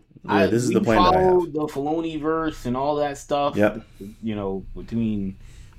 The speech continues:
Speaker 2: obviously Clone Wars, but then particularly Rebels, like, you know, it never felt like there was any sort of ruffling of anything. And
Speaker 1: Yeah,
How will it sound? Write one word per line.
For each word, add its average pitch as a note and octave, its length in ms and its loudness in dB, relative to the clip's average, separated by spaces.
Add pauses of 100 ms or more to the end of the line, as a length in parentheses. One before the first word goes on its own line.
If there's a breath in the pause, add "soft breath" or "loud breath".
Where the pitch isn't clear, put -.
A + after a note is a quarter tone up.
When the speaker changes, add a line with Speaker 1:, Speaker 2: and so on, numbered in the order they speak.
Speaker 2:
obviously B2 400 0
Clone B2+ 280 0
Wars, B2 280 2
but G#2 120 -12
then G#2 140 -6
particularly A#2 540 -6
Rebels, B2 680 -4
like, G2+ 380 -6 (1120)
you A#2+ 140 -2
know, G2+ 320 -6
it C#3 140 -10
never F3 260 -2
felt D#3 260 0
like C#3+ 160 -2
there C3+ 100 2
was C3 120 0
any C#3 200 -2
sort B2+ 240 0
of G2+ 320 -2
ruffling A2 640 -2
of F#2+ 100 -4
anything. A2 800 -4
And F2+ 100 -10
Speaker 1:
Yeah, C3+ 200 0